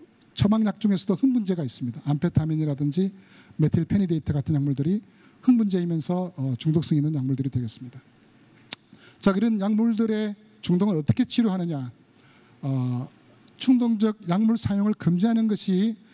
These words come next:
중독 치료의 목표가 되는데, 실제로 약물을 그냥, 어, 디톡스라 그러죠. 딱 끊고 이제부터 약을 안 하겠다. 딱 끊으면 그 끊은 사람들의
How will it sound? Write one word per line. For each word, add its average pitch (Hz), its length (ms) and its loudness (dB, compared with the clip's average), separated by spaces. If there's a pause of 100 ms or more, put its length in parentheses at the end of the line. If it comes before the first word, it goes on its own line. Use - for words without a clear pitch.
(280)
중독 175 320 0
치료의 208 220 0
목표가 190 640 -2
되는데, 160 560 -2 (400)
실제로 233 400 2
약물을 226 340 0
그냥, 208 340 -2 (260)
어, 156 220 0
디톡스라 220 560 2
그러죠. 143 300 -4
딱 - 120 -4 (340)
끊고 190 540 0 (200)
이제부터 180 280 0
약을 185 160 -4
안 147 120 -2
하겠다. 185 360 0 (640)
딱 - 160 -2
끊으면 226 440 2
그 185 80 -2
끊은 247 280 2
사람들의 202 600 0